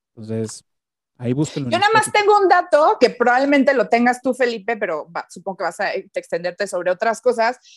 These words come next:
Speaker 2: Lo único que vi como sobre esa parte de la música es que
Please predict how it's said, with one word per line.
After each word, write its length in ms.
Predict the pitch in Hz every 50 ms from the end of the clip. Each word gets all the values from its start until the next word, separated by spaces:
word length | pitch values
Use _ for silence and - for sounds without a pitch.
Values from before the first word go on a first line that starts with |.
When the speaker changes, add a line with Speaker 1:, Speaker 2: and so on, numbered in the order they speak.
| _ _ -
Speaker 2:
Lo 180 | 247 269 294
único 340 | 320 349 392 392 285 330 254
que 140 | 226 233 226
vi 180 | 226 254 262 220
como 240 | 285 285 262 262 233
sobre 240 | - 220 208 208
esa 220 | 208 208 240 247 -
parte 240 | 240 233 226 233 233
de 60 | 220 214
la 120 | 196 185
música 540 | 202 214 233 220 240 226 190 214 202 220 247 - _ _ _ _ _
es 180 | - 240 240
que 240 | - - 277 269 -